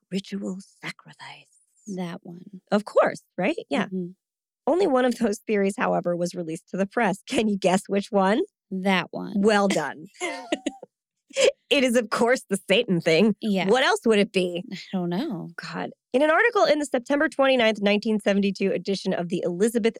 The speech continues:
Speaker 1: Daily Journal, they, um, they first bring up this theory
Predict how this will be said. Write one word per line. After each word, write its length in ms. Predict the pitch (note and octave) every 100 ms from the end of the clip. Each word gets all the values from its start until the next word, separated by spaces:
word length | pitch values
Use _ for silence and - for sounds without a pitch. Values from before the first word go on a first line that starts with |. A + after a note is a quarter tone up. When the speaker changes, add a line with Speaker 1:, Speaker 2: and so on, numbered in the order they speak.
| -
Speaker 1:
Daily 300 | F#3+ F#3+ F#3+
Journal, 580 | F#3 F3+ D3+ C3 C3+ F#3+ _ _ _
they, 520 | F#3+ B3+ C4+ C4 C4 - -
um, 440 | A#3 A#3 A3+ A#3 -
they 260 | G#3+ D4+ D4+ -
first 260 | E4+ E4+ - - _ _ _ _
bring 180 | B3+ A#3+
up 160 | A3 G#3+
this 220 | G3+ -
theory 440 | - D#3+ D#3 -